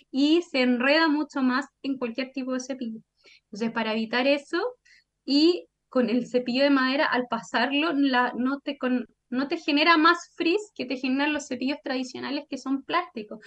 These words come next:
Y cuando tú te lo pasas tantas veces, te genera como estática y genera que el cabello gene-, tenga mucho más volumen y no es agradable realmente. Y además está complementado también con una arcilla verde.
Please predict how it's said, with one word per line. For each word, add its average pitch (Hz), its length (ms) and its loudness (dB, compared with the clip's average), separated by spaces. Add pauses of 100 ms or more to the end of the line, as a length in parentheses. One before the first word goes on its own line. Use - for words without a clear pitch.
(200)
Y 240 60 -10
cuando 226 220 -2
tú 254 100 -4
te 330 100 0
lo 339 140 4
pasas 262 360 2
tantas 285 380 -4
veces, 320 320 -4 (280)
te 277 100 -2
genera 285 400 2
como 277 240 0
estática 254 880 2
y 240 220 -6 (140)
genera 247 360 0
que 254 200 0
el 233 120 -12
cabello 254 380 0 (100)
gene-, 233 280 -8
tenga 240 280 -2
mucho 285 440 0
más 277 320 0
volumen 254 640 0 (500)
y 214 300 -4
no 254 180 2
es 247 120 -2
agradable 220 640 0
realmente. 208 540 -8 (680)
Y 262 120 0
además 320 340 6
está 339 180 0
complementado 330 840 2
también 320 320 2 (100)
con 349 140 -2
una 247 200 0
arcilla 220 680 -4
verde. 202 560 -6